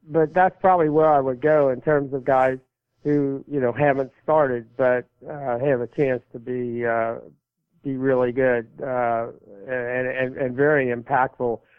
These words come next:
And most of those guys, for example, like Quentin Powell, he started, Michael Hutchings has started, uh, you know, Elijah Tucker has started. Uh, a lot of those guys have, you know, have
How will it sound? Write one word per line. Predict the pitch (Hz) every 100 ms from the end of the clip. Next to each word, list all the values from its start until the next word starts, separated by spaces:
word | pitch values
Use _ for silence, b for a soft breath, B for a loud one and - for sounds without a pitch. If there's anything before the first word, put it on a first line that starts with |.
| b b -
And | 208
most | 240 277
of | 214
those | 185 170
guys, | 160 156 147
for | 190
example, | 151 175 156 147
like | 139
Quentin | - 156 139
Powell, | 143 135 135 139 - _ _
he | 135 143 -
started, | 143 147 143 135 123
Michael | 127 131 131
Hutchings | - 135 - 135 131
has | 143 135 _ _
started, | 131 131 127 127 120
uh, | 131 127 120 - _ _ _
you | 139
know, | 131 131
Elijah | 123 123 123 135 123
Tucker | 139 135 139 131 120
has | 139 123 _
started. | - 127 131 127 127
Uh, | 131 123 139
a | 131
lot | 160 277
of | 208
those | 160 143
guys | 156 143 135 -
have, | 139 123 151 165
you | 135
know, | 117
have | 131